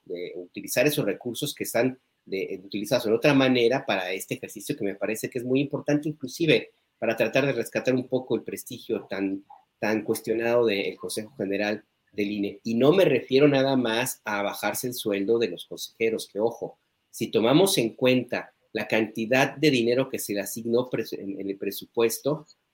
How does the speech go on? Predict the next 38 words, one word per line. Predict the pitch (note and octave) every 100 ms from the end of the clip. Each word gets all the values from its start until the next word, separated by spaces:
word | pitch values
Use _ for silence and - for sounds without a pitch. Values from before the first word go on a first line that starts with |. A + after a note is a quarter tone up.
| -
pues | G#2
el | G#2+ G#2
bajarse | G#2 - E3 -
el | C#3
sueldo, | - C3 D3 C3
cancelarlo | - F#2 G2+ G#2+ C3+ C3
del | G2 -
Consejo | F#2 B2 C3
General, | G2 G#2 A#2 C3+
pues | - -
es | C3+
nada, | C3+ E3+ C#3+ G2 - _ _ -
comparado | G#2+ G#2+ A2+ B2+ D3
con | G#2+ G2+
todo | A#2+ C#3
lo | A#2
demás | G2+ G#2 A#2+ -
que | B2+
se, | - G#2
que | -
se, | - - -
que, | G2 F#2 -
que | F#2+
tiene | - A2 A#2 A#2+ _ _
y, | G2+ G2 -
y | A2
los | G2+ F#2
gastos | G#2+ A2+ B2
que | -
tiene | - A2 A2
el | G#2
ine. | G2+ F#2 _ _ _ -
Yo | A#2+ C#3+ D3+
echaría | A#2 - A2+ B2+
más | C3+ A#2+
bien | C3
una | C3+ A2+
mirada | G#2 A2 A#2 C3 D#3